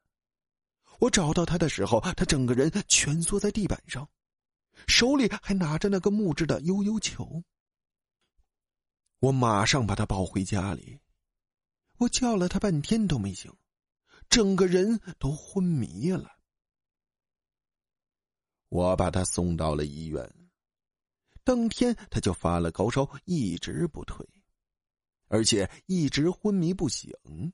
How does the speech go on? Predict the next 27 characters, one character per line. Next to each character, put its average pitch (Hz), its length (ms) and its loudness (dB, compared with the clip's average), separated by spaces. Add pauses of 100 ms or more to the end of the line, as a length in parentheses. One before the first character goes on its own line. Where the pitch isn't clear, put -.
(1300)
昏 262 220 2
迷 208 240 2
的 196 120 0
时 - 160 -6
候 98 200 0 (120)
还 117 120 -6
说 175 340 -2
胡 - 220 -8
话。 165 280 -10 (1300)
做 247 180 4
了 175 100 4
脑 117 260 4
部 127 120 4
C 208 220 0
T， 175 200 2 (140)
又 233 120 0
验 208 200 2
了 101 80 2
血， - 360 -4 (680)
医 240 160 2
生 226 220 2
告 196 200 2
诉 113 140 0
我 95 140 2 (160)
他 120 100 -2
得 101 240 0
了 107 140 0